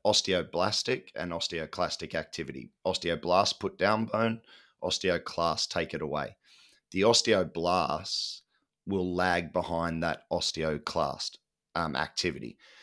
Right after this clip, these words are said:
And then if you lay, so that's after acti-, after, you know, doing a running session, bone, the remodeling of the bone, when you look at the bone mineral markers, things like that,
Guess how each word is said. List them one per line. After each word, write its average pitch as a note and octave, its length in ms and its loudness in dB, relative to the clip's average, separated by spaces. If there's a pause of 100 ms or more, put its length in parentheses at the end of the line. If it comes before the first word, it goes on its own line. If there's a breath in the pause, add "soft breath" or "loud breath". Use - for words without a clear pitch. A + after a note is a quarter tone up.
(460 soft breath)
And G2+ 220 2
then C3+ 220 8
if G#2 260 0
you F#2 200 0
lay, G2 340 4
so F2+ 200 4
that's G#2+ 240 2
after F#2 340 4
acti-, - 380 -4
after, E2+ 640 0
you F2+ 100 -2
know, D2+ 140 -4
doing A#2 260 2
a F#2 60 2
running E2+ 340 0
session, E2 540 0 (680)
bone, G#2+ 480 6 (100)
the F2+ 120 -2
remodeling F2+ 640 2
of D#2+ 100 -4
the D2+ 80 -6
bone, E2+ 400 -2
when D#2+ 100 -6
you D#2+ 60 -6
look - 160 -10
at D#2 60 -10
the - 60 -12
bone E2+ 260 -4
mineral D#2+ 240 -6
markers, D#2 480 -4
things D2+ 220 -8
like D2+ 180 -6
that, G#2 220 6